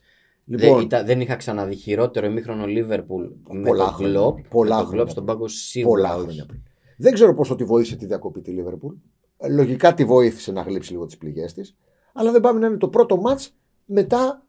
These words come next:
Speaker 1: το παιχνίδι στην Ιταλία.
Speaker 2: Ο Άγιαξ τι κάνει, ρε φίλε;
Speaker 1: Ο Άγιαξ, φίλε,
Speaker 2: Έχει πουλήσει όλους τους παιχταράδες
Speaker 1: έχει πουλήσει
Speaker 2: του.
Speaker 1: έξι, εφτά βασικούς,
Speaker 2: Και
Speaker 1: νομίζω
Speaker 2: βλέπεις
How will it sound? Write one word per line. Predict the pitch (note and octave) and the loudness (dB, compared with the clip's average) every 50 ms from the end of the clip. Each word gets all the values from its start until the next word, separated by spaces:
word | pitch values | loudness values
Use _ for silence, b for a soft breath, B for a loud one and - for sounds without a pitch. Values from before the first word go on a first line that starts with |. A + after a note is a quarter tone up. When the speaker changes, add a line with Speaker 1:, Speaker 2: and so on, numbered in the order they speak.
| _ _ _ - - | _ _ _ -6 -4
Speaker 1:
το | - | -2
παιχνίδι | G3 F#3 G#3 A#3+ A3 | -2 0 0 -2 -2
στην | A3 A3 | -2 -2
Ιταλία. | G3+ F3+ C3 A2 A#2+ | -2 -2 -2 0 0
Speaker 2:
Ο | C3+ | 0
Άγιαξ | D3+ E3 D3 C#3 A2+ A#2 - | 0 -2 -2 -2 -4 -6 -6
τι | - D#3 D#3 | -8 -8 -8
κάνει, | D#3 F3 E3+ D3+ A#2 F2+ | -6 -6 -4 -4 -4 -6
ρε | F2 - | -8 -12
φίλε; | - - - F3+ F3 | -14 -12 -6 -2 0
Speaker 1:
Ο | A3+ | 2
Άγιαξ, | B3+ A#3+ C4 B3 B3+ - | 4 4 4 4 4 0
φίλε, | - C4 B3 B3 B2+ | 0 4 6 8 8
Speaker 2:
Έχει | C4 A#3+ - | 8 8 6
πουλήσει | - D3+ C#3+ B2+ B2 C#3 D3 D3 - C#3+ B2 - - - | 2 0 -2 0 0 0 -2 -2 -2 -2 -2 -4 -4 0
όλους | - A#2+ C#3 C#3+ C#3 C3+ C3 C3 | 2 2 4 4 2 0 -2 -4
τους | - - | -6 -10
παιχταράδες | - - G2+ - A#2 G2+ F#2+ D#3+ D#3 | -12 -14 -8 -6 -4 0 2 2 2
Speaker 1:
έχει | D#3 E3 - | 2 2 0
πουλήσει | D3+ D#3 F3 F#3+ - - D#3+ | 2 4 6 6 6 4 2
Speaker 2:
του. | C3+ - - | -2 -2 0
Speaker 1:
έξι, | - D#3+ E3 E3 - - G#3+ | 2 2 2 0 -4 -4 -2
εφτά | G#3 F#3+ - - D3 A2 | -2 -2 0 -2 -2 -2
βασικούς, | G2 F2+ - - - - F#3 | -2 -8 -12 -16 -16 -10 -6
Speaker 2:
Και | - F#3 | -4 -2
Speaker 1:
νομίζω | C3+ - C3+ | -2 0 2
Speaker 2:
βλέπεις | D3 E3+ D#3+ | 2 2 2